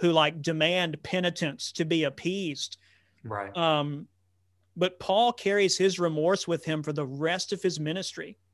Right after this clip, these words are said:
Speaker 2: Yeah. Yeah, we, we can't miss that. Of, of all the people, you know, we don't know how many people Paul had killed or what role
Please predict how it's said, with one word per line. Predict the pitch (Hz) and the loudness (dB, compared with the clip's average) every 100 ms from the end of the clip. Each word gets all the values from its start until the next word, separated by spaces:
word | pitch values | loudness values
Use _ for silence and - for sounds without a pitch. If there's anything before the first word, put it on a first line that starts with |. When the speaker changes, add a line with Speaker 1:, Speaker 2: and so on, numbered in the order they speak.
| _ _ _ _ | _ _ _ _
Speaker 2:
Yeah. | 110 95 92 _ _ _ _ _ _ _ _ _ _ - - _ | -12 -12 -14 _ _ _ _ _ _ _ _ _ _ -20 -20 _
Yeah, | 127 127 131 - 127 | 2 2 2 -4 2
we, | 147 156 156 156 147 120 - - _ - - _ _ _ _ _ _ | 6 8 6 6 2 0 -10 -20 _ -20 -20 _ _ _ _ _ _
we | 151 | 0
can't | 143 190 196 147 | 6 8 8 8
miss | 156 160 - | 6 4 -2
that. | 113 104 107 - _ | -4 -4 -8 -16 _
Of, | 139 139 135 131 | 2 6 4 2
of | 147 123 | 0 4
all | 131 165 185 | 8 10 10
the | 165 | 8
people, | 160 160 147 127 117 117 | 6 4 2 4 0 0
you | 143 | 2
know, | 143 | 4
we | 139 190 | 8 10
don't | 185 143 135 | 8 6 0
know | 135 127 | 2 2
how | 120 - 143 143 | 0 2 6 6
many | 139 127 123 120 | 6 4 2 0
people | 117 139 120 117 107 104 90 - - _ _ - _ _ - | 0 -2 0 -2 -2 -6 -10 -18 -20 _ _ -20 _ _ -2
Paul | 143 127 123 | 4 6 6
had | 113 123 117 107 | 4 4 4 0
killed | - 127 123 120 | 0 2 4 2
or | 117 117 | 2 2
what | 120 147 123 123 | 4 4 4 -2
role | 127 131 127 123 117 113 | 0 2 2 0 0 -2